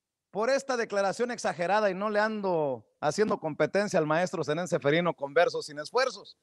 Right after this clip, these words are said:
Pero, oiga, apareció Gabriel, Gabriel Cuadri en Latinus,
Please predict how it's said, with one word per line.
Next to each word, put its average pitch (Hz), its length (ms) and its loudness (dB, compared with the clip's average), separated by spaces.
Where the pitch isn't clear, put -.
Pero, 294 360 8
oiga, 262 600 0
apareció 240 760 2
Gabriel, 294 560 -4
Gabriel 233 440 -4
Cuadri 302 380 0
en 262 100 0
Latinus, 277 840 -2